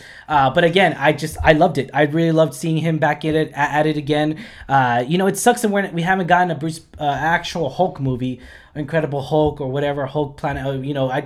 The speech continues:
it sucks we haven't gotten that. Um, and to know that, you know, this new character, this new superhero comes in, you know, J-, you know, Jennifer, I just, it was good. It really was.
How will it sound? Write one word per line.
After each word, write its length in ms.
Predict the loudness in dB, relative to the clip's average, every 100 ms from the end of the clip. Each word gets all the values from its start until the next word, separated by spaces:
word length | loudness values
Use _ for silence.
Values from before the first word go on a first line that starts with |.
| -8
it 140 | -6
sucks 220 | -4 -2
we 80 | -2
haven't 200 | -2 0
gotten 220 | 0 0
that. 280 | 2 2 0 -10 -20 -8
Um, 580 | 0 2 4 2 0 -4 -8
and 340 | 4 6 6 2
to 80 | 4
know 340 | 6 8 8
that, 420 | 8 8 6 4
you 80 | -2
know, 120 | -2
this 340 | 0 -2 -2 -4
new 140 | -4
character, 500 | -2 -4 -4 -4 -4
this 220 | -2 -4 -4
new 80 |
superhero 520 | -4 -6 -8 -2 -2 -2
comes 280 | -4 -4
in, 280 | -4 -4 -6 -10 -20 -20 _ _ _
you 100 | 2 4
know, 140 | 4
J-, 200 | 2 -4
you 160 | -4 0
know, 120 | 0
Jennifer, 340 | 2 2 2 0
I 140 | 0
just, 360 | 2 -2 -4 -10 -18 -20 _
it 80 | 4
was 200 | 4 4
good. 300 | 2 0 -2
It 100 | 4
really 220 | 6 6
was. 480 | 6 4 4 2 -4